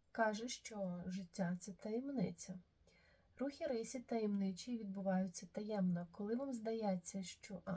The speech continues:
коли вам з'являється дух рисі, це потужне нагадування про те, що не все в житті можна пояснити і зрозуміти силою інтелекту.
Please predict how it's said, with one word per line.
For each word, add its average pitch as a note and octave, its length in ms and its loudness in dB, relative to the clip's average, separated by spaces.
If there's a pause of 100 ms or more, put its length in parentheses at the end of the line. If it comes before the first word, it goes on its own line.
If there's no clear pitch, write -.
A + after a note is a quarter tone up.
коли G3+ 200 -2
вам A#3+ 180 0
з'являється G#3+ 640 2
дух F3+ 260 2
рисі, F#3+ 360 0 (640)
це A3+ 320 4
потужне G3+ 500 2
нагадування G3 720 4
про G3 160 -4
те, G3 240 4
що G3+ 220 -6
не G3 100 0
все G3+ 260 0
в F#3+ 60 0
житті F#3 340 0
можна F#3+ 340 -2
пояснити F#3 680 0
і F#3+ 40 4
зрозуміти F#3 640 2
силою F#3+ 440 0
інтелекту. F#3 720 0